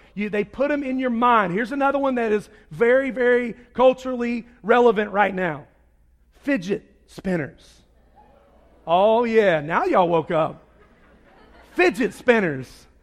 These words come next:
Somebody's using one right now in the service. Some kids, right? What did he say? I don't know. Pooh, fidget spinners.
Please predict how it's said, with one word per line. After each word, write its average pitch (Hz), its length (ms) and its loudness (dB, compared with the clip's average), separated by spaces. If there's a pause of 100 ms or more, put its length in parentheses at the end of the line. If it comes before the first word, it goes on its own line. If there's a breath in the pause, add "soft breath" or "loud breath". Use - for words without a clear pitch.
Somebody's 226 480 0
using 208 200 -2
one 180 160 0
right 185 280 2
now 170 240 2
in 160 60 -4
the 156 60 -4
service. 151 440 -2
Some 190 180 -6
kids, 185 280 -2 (1400 soft breath)
right? 175 400 2 (300 loud breath)
What 202 100 0
did 262 80 2
he 262 80 -2
say? 277 240 4
I 185 80 6
don't 208 120 -2
know. 208 200 2
Pooh, 370 400 2
fidget 208 360 -8
spinners. 170 380 -8